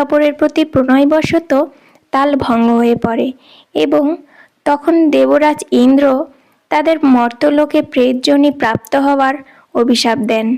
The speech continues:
এইভাবে তারা প্রেতযোনি প্রাপ্ত হয়ে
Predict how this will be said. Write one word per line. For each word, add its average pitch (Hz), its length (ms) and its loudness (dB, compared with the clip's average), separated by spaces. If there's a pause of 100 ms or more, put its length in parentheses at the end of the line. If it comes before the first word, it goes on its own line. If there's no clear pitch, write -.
(480)
এইভাবে 349 540 0
তারা 302 340 2
প্রেতযোনি 302 680 0
প্রাপ্ত 262 480 -4
হয়ে 285 300 2